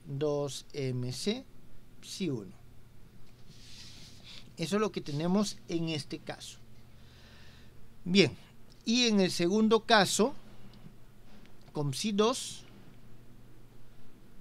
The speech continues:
voy a simplemente copiarlo. Y donde veo psi uno voy a poner psi dos.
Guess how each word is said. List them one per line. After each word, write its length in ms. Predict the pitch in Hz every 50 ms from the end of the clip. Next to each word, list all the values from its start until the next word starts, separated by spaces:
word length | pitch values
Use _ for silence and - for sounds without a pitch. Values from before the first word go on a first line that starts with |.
| - - - - - - - - - - - - - - - -
voy 200 | 139 139 151 156
a 80 | 139
simplemente 720 | 131 - - 254 262 233 185 156 151 160 170 170 175 185
copiarlo. 840 | - - 151 131 - - 143 160 156 147 135 131 147 180 220 311 - - - - - - - - - - - - - - - - - - -
Y 220 | - 165 170 - - - -
donde 340 | - 160 160 151 143 147
veo 280 | 147 170 185 208 214 196
psi 240 | - - - 226 220
uno 320 | 220 226 220 214 220 226 214
voy 180 | 190 156 151
a 100 | 147 147
poner 360 | - - 135 127 127 127 127
psi 180 | - - 202 208
dos. 520 | 208 233 226 202 - - - - - -